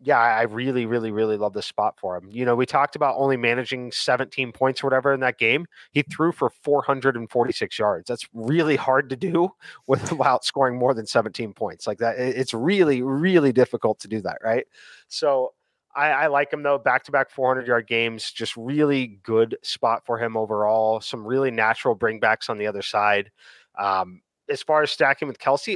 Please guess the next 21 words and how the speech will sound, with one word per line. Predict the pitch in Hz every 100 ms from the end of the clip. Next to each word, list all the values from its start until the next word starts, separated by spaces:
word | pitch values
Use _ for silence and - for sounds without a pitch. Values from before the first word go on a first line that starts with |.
| -
I | 120
like | 107 123 -
Kelce. | - 156 - 151
I | 123
don't | 120 107
love | 113 135
him. | 196 233 _ - - 117
I |
think | 160 196
the | 208
thing | 202 185
that | 165 -
needs | 139 147
to | -
be | 123
talked | - 131 -
about, | 143 120
honestly, | 110 117 - 139 117
is | 107 95
Juju | - 131 139 160
Smith-Schuster. | - 139 135 - - 131 - 82 -